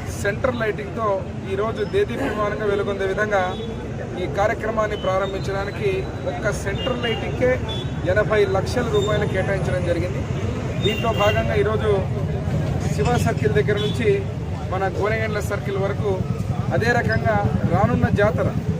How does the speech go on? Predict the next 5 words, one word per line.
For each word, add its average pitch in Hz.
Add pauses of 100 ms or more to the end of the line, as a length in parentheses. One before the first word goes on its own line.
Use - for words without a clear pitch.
(560)
నీలకంఠేశ్వర 254
స్వామి 226
జాతర 208 (100)
సందర్భంగా 202 (640)
అద్భుతంగా 254